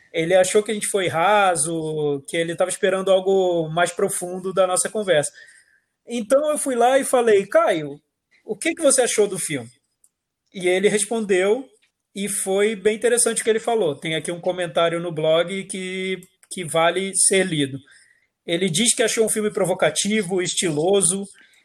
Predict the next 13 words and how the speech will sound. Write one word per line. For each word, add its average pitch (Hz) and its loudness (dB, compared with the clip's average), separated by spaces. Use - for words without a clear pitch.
reparou 196 2
na 190 0
trilha 190 -4
sonora, 170 0
na 165 -2
fotografia, 175 -2
falou 202 4
até 226 2
que 262 -8
o - -6
carro 240 2
utilizado 202 0
pra, 190 2